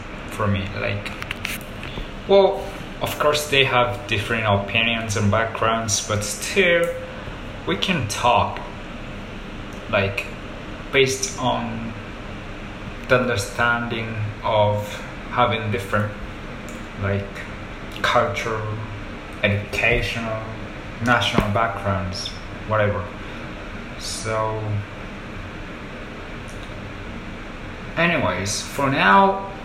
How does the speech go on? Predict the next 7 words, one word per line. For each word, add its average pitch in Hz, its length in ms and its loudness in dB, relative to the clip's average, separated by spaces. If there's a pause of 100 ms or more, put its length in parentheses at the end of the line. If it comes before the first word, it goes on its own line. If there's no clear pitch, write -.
(480)
I'm - 600 0
just - 560 -2 (500)
preparing 147 680 2
for 120 340 4
interviews. 147 840 -2 (400)
This 156 240 0
week, 165 380 2